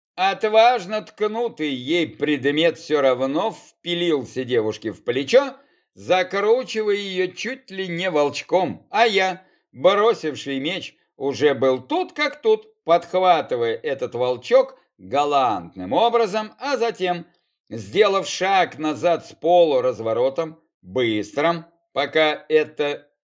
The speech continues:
быстрая змеюка ничего не сообразила, пошло уронил жертву на осиротевший подушечный диван. На нём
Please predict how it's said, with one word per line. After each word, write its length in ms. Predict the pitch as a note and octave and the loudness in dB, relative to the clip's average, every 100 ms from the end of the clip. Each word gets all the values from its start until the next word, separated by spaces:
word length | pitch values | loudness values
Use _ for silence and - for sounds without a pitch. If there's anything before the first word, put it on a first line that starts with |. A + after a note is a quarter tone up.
| _ | _
быстрая 720 | G#2+ A2+ E3 C#3+ - C3 B2 | -10 -2 0 0 -2 0 0
змеюка 560 | A#2 B2+ C#3 C#3 B2 C3 | 0 -6 -4 -4 -4 -4
ничего 400 | B2 A2 A#2 G#2+ | -6 -6 -2 -2
не 120 | G2 | -4
сообразила, 760 | F2+ F2+ F#2+ F2+ - C#4 C4+ - _ _ _ _ - | -4 -2 -2 0 2 2 2 -2 _ _ _ _ 2
пошло 720 | A#3 A#3+ F#3 - B2+ A2+ - | 6 6 2 -6 -10 -10 -12
уронил 640 | C#3 C#3 C#3 C#3 B2+ A#2 | -12 -10 -10 -10 -10 -10
жертву 720 | A#2 E3+ C4 C4 B3 A#3+ A3+ - _ | -6 0 0 0 -2 -2 -4 -14 _
на 320 | A#2+ D#3 E3+ - | -6 -2 -2 -2
осиротевший 1080 | D3+ C#3 - A#2 A2+ A2 A3+ A#3+ - A3 G#3+ | -6 -4 -2 0 0 0 2 2 -2 -8 -8
подушечный 960 | - B2 G2+ C#3+ D#3 C#3 C3+ - G#2+ | -8 -10 -8 -10 -8 -12 -14 -12 -10
диван. 500 | G2 G2 E2 D#2 C#2+ _ _ _ _ | -6 -4 -4 -4 -8 _ _ _ _
На 220 | A2+ - | -2 0
нём 360 | B3 A#3+ A#3+ G#3+ | 2 2 2 -2